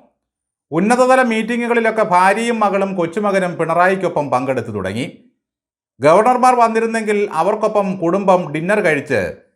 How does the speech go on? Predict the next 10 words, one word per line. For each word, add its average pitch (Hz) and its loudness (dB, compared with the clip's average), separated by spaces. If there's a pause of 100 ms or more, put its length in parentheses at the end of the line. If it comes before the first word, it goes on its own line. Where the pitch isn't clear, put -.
(140)
നയതന്ത്ര 214 2
വിഷയങ്ങൾ 180 -2
ചർച്ച 139 -2
ചെയ്തേനെ. 104 -4 (760)
വിഴിഞ്ഞം 240 2
കമ്മീഷനിങ്ങുമായി 226 0
ബന്ധപ്പെട്ട 202 0
കാര്യങ്ങളിലെല്ലാം 180 0
കുടുംബം 175 0
സജീവമായിരുന്നു. 139 -2